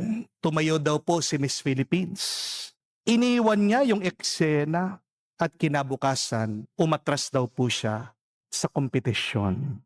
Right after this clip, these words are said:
Bago po umuwi itong candidate, nagbigay daw po siya ng pahayag at sabi po niya sa news, sa balita, "Ang pageant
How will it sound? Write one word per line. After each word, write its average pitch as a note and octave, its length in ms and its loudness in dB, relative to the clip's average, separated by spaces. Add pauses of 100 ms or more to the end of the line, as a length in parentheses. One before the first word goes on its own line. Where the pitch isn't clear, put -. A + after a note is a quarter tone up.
(140)
Bago A3 320 0
po B3+ 240 0
umuwi E3 560 0
itong D#3+ 320 0
candidate, C#3+ 640 -2 (180)
nagbigay D#3+ 480 0
daw D#3 160 2
po D3+ 240 2
siya - 160 2
ng D3+ 160 2
pahayag A#2+ 720 0 (160)
at C#3+ 160 -4
sabi D3 320 0
po C#3+ 240 0
niya C#3 320 0 (160)
sa - 240 -2
news, B2+ 380 0 (340)
sa - 80 -2
balita, A#2 560 -4 (160)
"Ang D#3+ 240 0
pageant D#3+ 640 0